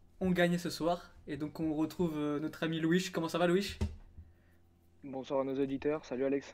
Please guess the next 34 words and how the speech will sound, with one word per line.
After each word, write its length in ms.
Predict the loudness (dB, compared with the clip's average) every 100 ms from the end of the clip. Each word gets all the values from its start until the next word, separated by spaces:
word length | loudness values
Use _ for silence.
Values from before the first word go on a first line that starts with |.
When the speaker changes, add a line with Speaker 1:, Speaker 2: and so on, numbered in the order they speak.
| -18 -10
Speaker 2:
Comment 200 | -6 -4
ça 100 | -4
va ? 140 | -4
Bah 100 | -6
moi, 280 | -6 -4 -2
euh, 140 | -2
pff, 180 | -6 -10
tranquille, 360 | -10 -10 -6 -8
surtout 240 | -8 -8
après 200 | -8 -8
cette 140 | -14 -10
petite 220 | -6 -4
victoire, 320 | -4 -2 -2
bon, 280 | -2 -4 -4
un 40 |
peu, 140 | -2 2
euh, 360 | 2 2 -2 -6 -8
laborieuse, 500 | -8 -2 0 2 2 0
mais 480 | -4 0 0 -2 -4
on 120 | -8
est 40 |
content. 220 | -8 -10 -14
Speaker 1:
Ouais, 140 | -16 -14 -8
on 180 | -6
en 80 | -6
reviendra 380 | -6 -6 -6 -8
tout 180 | -8 -8
à 40 |
l'heure, 180 | -6 -6
euh, 240 | -8 -10 -12
plus, 380 | -12 -8 -6 -8 -6
plus 120 | -6
en 60 | -6
détail. 340 | -4 -2 -4